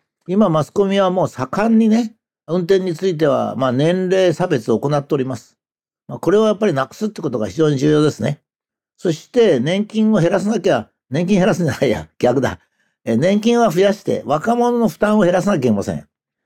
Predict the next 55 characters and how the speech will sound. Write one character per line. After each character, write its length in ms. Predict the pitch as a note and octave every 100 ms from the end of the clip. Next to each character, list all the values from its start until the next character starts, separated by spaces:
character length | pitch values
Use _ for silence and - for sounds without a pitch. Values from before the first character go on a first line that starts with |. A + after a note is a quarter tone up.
| _
年 260 | C#3 G3 A#3+
金 220 | A3+ A#3+
を 40 |
減 120 | G#3+ G3
ら 140 | G3+
し 100 | -
て、 360 | - F#3 A#2+ -
あ、 140 | C3+
増 120 | A2+ E3
や 140 | F#3+
し 100 | F#3
て、 360 | - B2+ G2 - _ _ _
若 260 | B2+ D3+ G3+
者 160 | G#3+ G#3
の 380 | G3 F3+ F3 _ _ _
負 100 | -
担 260 | G3 G3 G#3
を 300 | E3+ A2 - _ _ _
減 80 | D#3
ら 120 | F#3+
す 100 | F#3
に 120 | G3+
は 180 | E3+ A2
何 260 | D3+ G#3 F#3+
が 140 | C3
大 260 | - C3+ B2+
切 180 | C3
か 120 | - B2+
っ 100 | -
た 100 | G2
ら、 140 | E2+
と 100 | -
に 120 | A3
か 140 | E3 A#2
く 140 | G#2+
ま 220 | A2 G#3
ず 120 | B3
は 200 | B3 C#3
七 280 | A2 D3+ E3+
十 120 | C#3+
五 100 | C3+ C#3
歳 160 | C3+
ま 120 | A#2 C#3
で 100 | A#2
定 160 | C#3
年 160 | C#3 C3+
を 100 | B2+
延 80 | D3
ば 100 | G3
す 80 |
こ 80 | -
と 100 | A2
で 80 | E2+
す 140 | -
よ。 120 | -